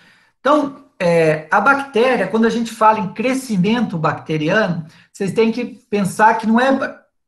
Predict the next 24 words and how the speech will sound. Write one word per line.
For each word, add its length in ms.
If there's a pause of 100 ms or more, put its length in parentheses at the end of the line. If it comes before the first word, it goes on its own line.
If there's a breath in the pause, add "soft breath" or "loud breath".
crescimento 720
bacteriano 640
em 140
tamanho. 680 (240 soft breath)
Bactéria 580
não 200
cresce 440
em 40
tamanho. 580 (220 loud breath)
Bactéria 640
cresce 480
em 80
número. 560 (240)
Então, 180
a 80
bactéria, 840 (380 soft breath)
ela 240
se 240
divide 920 (360 loud breath)
por, 260 (400)
é, 800 (240)
fissão 500
binária, 680
certo? 420